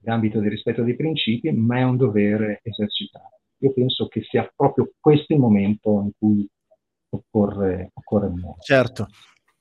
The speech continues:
Speaker 2: A-, ascolta Mauro, eh, nel, mi hai, eh, condiviso degli appunti rispetto a questi argomenti e leggo, eh, risoluzione Consiglio Europa, regolamento europeo con traduzione taroccata, articolo quattro, pre-, cioè,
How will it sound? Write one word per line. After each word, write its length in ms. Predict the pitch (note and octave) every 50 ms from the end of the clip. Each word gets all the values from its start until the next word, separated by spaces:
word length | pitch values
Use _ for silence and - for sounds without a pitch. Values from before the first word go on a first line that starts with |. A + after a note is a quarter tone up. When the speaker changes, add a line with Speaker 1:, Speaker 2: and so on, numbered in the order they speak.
| _ _
Speaker 2:
A-, 160 | - C3+ C#3 -
ascolta 540 | C#3+ C#3 - - - A#3 A#3+ - - D3 C3
Mauro, 360 | B2+ B2 A#2+ A#2+ A#2 A#2+ -
eh, 320 | - B2 B2 A#2+ A#2+ A#2+ A#2+
nel, 680 | B2 C3 C3+ D3 D#3 E3 D#3+ D#3 D3+ D3 C#3+ C#3 C#3 C3+
mi 80 | B2+ B2+
hai, 440 | C3 C#3 C#3+ C#3 C3+ C3+ C3 B2+ - - - D3
eh, 280 | B2+ B2 B2 A#2+ A#2+ -
condiviso 840 | - C#3+ C#3+ C#3 C#3+ C3+ C3+ E3 F3 E3+ D3 D3+ D3+ C#3+ C#3 B2 A#2 A#2+
degli 260 | A#2+ B2+ C3+ C3 C3
appunti 720 | B2 - - - C3+ C3+ C#3 C#3 C3+ B2+ - C3 B2+ B2+
rispetto 760 | B2 A#2+ - - - B2 A#2+ A#2+ _ - C3 B2+ A#2+ A#2 A2+
a 40 | A2
questi 280 | - A#2+ A2+ - -
argomenti 760 | A#2+ A2+ A2+ B2 A2+ A#2 C3 D3 D3+ D3 - C3 A#2+ G#2 G#2 _
e 200 | - A#2 A2+ A2+
leggo, 560 | A#2 B2+ C3 C#3 C#3 B2+ C#3 B2+ A#2+ A2+ - - - - - - - _ - -
eh, 220 | B2 A#2 A#2 A#2
risoluzione 580 | A#2+ B2+ A#2 - C3 B2+ A#2 - - C#3+ C#3+ C#3
Consiglio 420 | C3+ C3+ B2+ A#2 - B2 B2+ C3
Europa, 500 | C3 C3 C#3+ D3+ D3+ D3 D3 - - C3
regolamento 540 | A#2+ B2+ A#2 B2+ A#2+ A#2+ B2 B2+ B2+ A#2+ -
europeo 320 | A#2+ A#2 A2+ - C3 B2 B2
con 160 | - A#2 G#2+
traduzione 500 | - A2+ A2+ A#2+ A2 - - B2+ A#2+ A2
taroccata, 760 | - A#2 G#2+ G#2+ - - - B2 B2 B2 B2 A#2+ A2+ - A#2
articolo 360 | G#2+ G#2+ - A#2+ - A#2 A2+
quattro, 380 | - - B2 A#2+ A2+ - - G#2
pre-, 160 | - A2+ A2
cioè, 160 | G#2+ - A2+